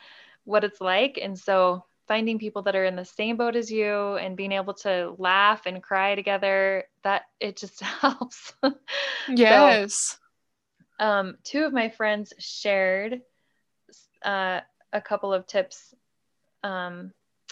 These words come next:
Speaker 1: that helped them get through their pregnancies. And so I'll share those if that's okay.
Speaker 2: Yeah, that'd be great.
Speaker 1: So one of them said, this is my friend Nicole. She said,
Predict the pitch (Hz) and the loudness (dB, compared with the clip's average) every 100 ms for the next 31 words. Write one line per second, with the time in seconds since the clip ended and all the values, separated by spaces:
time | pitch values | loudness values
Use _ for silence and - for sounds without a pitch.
0 | _ _ - - 190 196 190 185 175 - | _ _ -8 -6 -4 -4 -4 -6 -8 -8
1 | 185 185 185 190 190 180 - 185 190 - | -8 -6 -4 -6 -6 -10 -12 -10 -10 -12
2 | _ _ _ _ _ _ _ _ _ _ | _ _ _ _ _ _ _ _ _ _
3 | _ - 185 185 185 175 175 - _ - | _ -14 -14 -10 -6 -4 -6 -12 _ -8
4 | 190 196 185 180 185 185 185 185 185 185 | -8 -6 -6 -6 -8 -10 -10 -10 -6 -6
5 | 214 _ _ - - 262 311 349 285 285 | -8 _ _ -20 -2 4 6 6 4 4
6 | 233 220 330 269 196 - 220 - _ _ | 0 0 2 2 0 -4 -18 -20 _ _
7 | _ _ _ _ _ 208 202 196 202 220 | _ _ _ _ _ -2 0 0 0 -2
8 | 233 240 240 - 202 190 190 185 202 202 | 0 0 -2 -4 -2 0 0 -2 -10 -12
9 | 190 190 190 196 196 190 175 175 190 - | -10 -8 -6 -6 -6 -6 -2 -2 -4 -10
10 | 185 - 180 185 | -8 -4 -4 -4